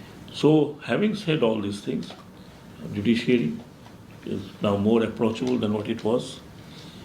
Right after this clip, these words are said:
and, uh, the freedom of speech, so much of freedom of speech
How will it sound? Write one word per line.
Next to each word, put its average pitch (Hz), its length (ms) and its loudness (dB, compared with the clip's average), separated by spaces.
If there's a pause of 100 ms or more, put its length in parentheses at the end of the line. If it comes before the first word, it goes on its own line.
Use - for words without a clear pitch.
(220)
and, 101 420 2
uh, - 360 -2
the 107 140 -2
freedom 156 320 4
of 127 140 4
speech, - 460 -6 (1400)
so - 320 2
much 190 240 4
of 196 120 2
freedom 147 300 4
of 113 200 -2
speech 117 400 -8